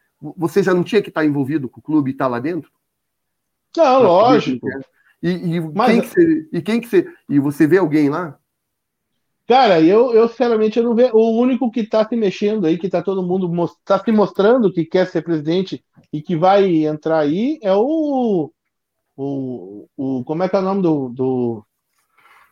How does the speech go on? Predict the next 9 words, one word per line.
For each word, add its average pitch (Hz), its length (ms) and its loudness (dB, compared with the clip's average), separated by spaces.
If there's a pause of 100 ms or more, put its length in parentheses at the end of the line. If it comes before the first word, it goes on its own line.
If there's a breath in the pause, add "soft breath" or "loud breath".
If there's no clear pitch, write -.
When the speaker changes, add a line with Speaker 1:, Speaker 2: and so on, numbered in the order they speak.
(100)
Speaker 1:
O 113 60 -4
Nelo? 156 300 -2
Speaker 2:
Tauan. 165 420 2 (560)
É, 190 260 4
Speaker 1:
O 190 100 6
Speaker 2:
o 226 40 4
Speaker 1:
Nelo? 196 400 4
Speaker 2:
Nelo. - 60 -20
É. 170 180 -6